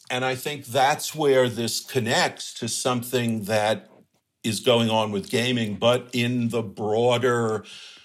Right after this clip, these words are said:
media ecology that we live in. And that is that in this social media world, especially when you are engaged in a kind of focused community like gamers, you're playing a game,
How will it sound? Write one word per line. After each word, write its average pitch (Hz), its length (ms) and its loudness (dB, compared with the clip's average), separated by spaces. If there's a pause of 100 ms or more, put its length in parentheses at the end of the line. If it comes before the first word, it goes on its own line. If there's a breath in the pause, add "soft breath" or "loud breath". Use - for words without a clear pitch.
(260 loud breath)
media 123 680 0
ecology 104 840 -2 (100)
that 95 220 -4
we 98 140 -6
live 147 300 0
in. 92 260 -2
And 101 280 -6
that 135 380 0
is 107 540 -6
that 113 520 0 (760 loud breath)
in 165 480 -2
this 139 180 -2
social 131 440 0
media 117 420 -2
world, 101 540 -6 (100)
especially 156 680 -2
when 123 180 -2
you 117 240 -2
are 110 220 0
engaged 104 960 -4
in 101 160 -2
a 95 240 -2
kind 98 280 -4
of - 80 -4
focused 117 680 -4
community 95 520 -6
like 87 380 -12
gamers, 90 840 -4
you're 98 160 -12
playing 92 380 -4
a 85 80 -8
game, 90 460 -4